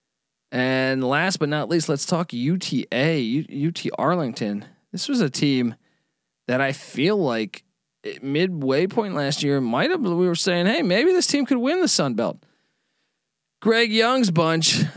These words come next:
um, they are coming off of a, uh, a season where they were thirteen and thirteen, nine and eight in the conference.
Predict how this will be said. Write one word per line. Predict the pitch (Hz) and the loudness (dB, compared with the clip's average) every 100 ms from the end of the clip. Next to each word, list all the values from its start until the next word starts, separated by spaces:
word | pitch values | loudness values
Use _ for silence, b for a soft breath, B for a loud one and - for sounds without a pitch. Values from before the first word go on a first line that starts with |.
| - | -2
um, | 170 170 170 165 | 2 4 2 2
they | 160 220 | 2 2
are | 220 | 2
coming | 208 180 165 | 2 0 2
off | 156 151 160 | 0 0 0
of | 143 | 2
a, | 139 139 135 | 2 4 2
uh, | 131 123 139 B B B - _ _ _ _ - - | 2 0 -2 B B B -20 _ _ _ _ -18 -4
a | 143 | -2
season | - 165 170 156 170 151 | 0 2 2 2 2 2
where | 147 139 | 2 2
they | 143 170 | 0 2
were | 160 | 0
thirteen | 139 170 165 - 175 | 0 0 0 0 0
and | 139 | 0
thirteen, | - 165 151 - 151 131 | 0 0 0 0 0 2
nine | 143 156 | 2 2
and | 139 | 2
eight | 143 98 | 2 0
in | |
the | 98 | -6
conference. | - 131 127 71 - - | -2 -2 -2 -6 -8 -12